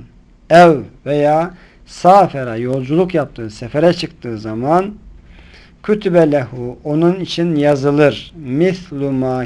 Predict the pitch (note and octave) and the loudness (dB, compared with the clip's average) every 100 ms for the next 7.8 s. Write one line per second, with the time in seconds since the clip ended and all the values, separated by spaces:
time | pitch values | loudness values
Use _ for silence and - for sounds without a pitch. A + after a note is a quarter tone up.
0 | - D3 D#3+ D#3 D3 D3+ D3 C#3+ C#3 D3+ | -8 -4 -4 -2 -2 0 0 -2 -2 0
1 | F3+ F#3+ G3+ - - - B2+ C#3+ - - | 0 0 -6 -20 -20 -10 -2 -2 -2 -2
2 | E3 F3+ F3 D#3 D3 D#3 F3 D#3+ D#3 E3 | 2 2 2 -2 0 0 0 0 0 -2
3 | - C3 A2+ A2 D3+ D#3 C3 D3+ D3+ C3+ | -4 -10 -6 -2 -2 -2 -2 -2 -2 -4
4 | A2+ G#2 F#2+ - - E3+ D#3 C#3+ C3 - | -6 -10 -12 -10 -2 0 0 -2 -6 -8
5 | B2 B2 B2 E3 F3 - - C#3+ C#3+ F#3+ | -8 -6 0 2 2 -4 -12 -10 -4 -2
6 | F3+ E3+ - C3+ A#2 G2+ D#2+ - - - | 0 -2 -4 -10 -10 -12 -16 -18 -20 -20
7 | - C3 F#3+ G3+ F#3 C#3+ D3 | -16 -8 -4 -2 -4 -6 -8